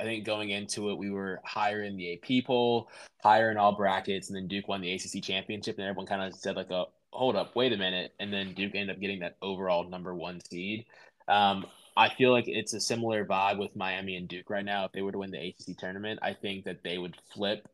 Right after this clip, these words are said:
and surpass U V A on paper. Um, so their games today were pretty big. Definitely wanted to hopefully see one of them lose to ease a little pressure, but that didn't really help us. T C U versus Kansas State.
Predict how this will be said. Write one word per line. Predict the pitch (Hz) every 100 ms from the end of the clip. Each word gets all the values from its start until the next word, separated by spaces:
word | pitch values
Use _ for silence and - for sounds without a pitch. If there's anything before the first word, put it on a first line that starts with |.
| -
and | 98 92 87 85 _ -
surpass | - - 98 - 92 104 -
U | 131 135
V | 143
A | 151 151 147 147
on | - 107 101
paper. | 110 107 135 135 135 - - _ -
Um, | 104 98 92 95
so | - - 104 98 92 - _ _ _ _ _ _ -
their | 113 123
games | 127 127 123
today | 120 110
were |
pretty | 104 110 104
big. | 95 95 95 92 - -
Definitely | 107 104 113 104
wanted | 101 101
to | 95 95
hopefully | - 110 - 123 123
see | -
one | 127 127
of | 127
them | 135
lose | 135 135 139 -
to | 113 101 95
ease | 101 104
a | 104
little | 104 92
pressure, | - 101 - 120 117 - - _ _
but | 104 98 - - _
that | 120 110
didn't | 98
really | 92 87
help | 78 -
us. | 85 - - - _
T | - 131
C | 131
U | 120 120
versus | 113 107
Kansas | - 110 104 104
State. | - 101 98 -